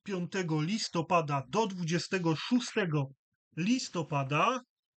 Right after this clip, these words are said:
yy, w godzinach dwunasta dwudziesta. Także zaczynamy turniej dwudziestego piątego listopada o dwunastej,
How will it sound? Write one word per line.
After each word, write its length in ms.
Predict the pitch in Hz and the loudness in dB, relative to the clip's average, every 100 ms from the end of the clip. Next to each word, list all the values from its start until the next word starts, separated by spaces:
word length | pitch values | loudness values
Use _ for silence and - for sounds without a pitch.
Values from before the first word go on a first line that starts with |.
| _ _ | _ _
yy, 80 | 147 143 143 143 143 143 139 147 143 | -4 -2 0 0 0 0 0 -2 -4
w 100 | 131 | -2
godzinach 560 | 160 190 208 196 160 | 0 2 4 4 2
dwunasta 720 | 127 143 220 226 214 - 151 131 - | 0 -2 2 2 2 0 -2 -4 -2
dwudziesta. 880 | 147 165 220 147 143 - 160 196 269 - _ | 2 2 4 2 2 2 2 4 2 -4 _
Także 280 | 170 151 165 | -2 0 2
zaczynamy 560 | 175 240 226 214 196 | 2 2 0 0 0
turniej 420 | 180 208 170 156 135 | -2 -2 2 2 2
dwudziestego 640 | 175 247 247 - 226 220 | -2 0 2 2 0 0
piątego 400 | 214 202 202 190 | 0 -2 0 0
listopada 600 | 180 - 160 160 139 131 | 0 0 2 2 2 2
o 140 | 247 | 2
dwunastej, 800 | 247 240 254 233 - 220 208 214 | 2 2 2 2 0 -2 -2 -4